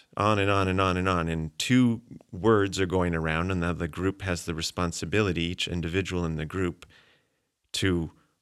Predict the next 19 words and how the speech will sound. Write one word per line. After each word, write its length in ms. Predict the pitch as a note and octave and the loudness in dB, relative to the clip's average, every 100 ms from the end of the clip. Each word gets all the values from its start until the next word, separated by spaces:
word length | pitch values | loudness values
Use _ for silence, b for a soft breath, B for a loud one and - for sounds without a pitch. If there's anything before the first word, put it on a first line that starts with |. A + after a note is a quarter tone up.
| _ | _
watch 680 | F2+ G#2 A#2+ G#2+ - - - _ | 0 4 4 4 2 -2 -4 _
who 360 | - - A#2+ A2 | -14 0 2 4
has 320 | G2+ - - _ - | 2 0 -6 _ -8
got 300 | E2+ G2+ - | 0 0 0
the 80 | F2+ | -6
balls 520 | D#2 G#2 F#2+ F2+ G2 | -2 2 2 2 0
and 180 | F#2+ E2+ | -2 0
where 240 | F2 G2 G2 | 2 4 2
are 40 | |
they 180 | E2+ E2 | 2 -2
going 480 | D#2 F#2+ A2 G2 F2 | 2 2 4 2 0
to, 340 | - D#2+ D#2 | -2 -2 0
and 100 | E2+ | 0
is 120 | E2 E2 | 0 -2
it 120 | - | -4
coming 320 | - G2 F#2 | -2 -2 -2
to 160 | - D#2+ | -2 -2
me? 500 | F2+ A2 F2 F2 E2+ | 0 2 2 -2 -4
And 320 | F2 E2+ D#2 | -4 -2 -4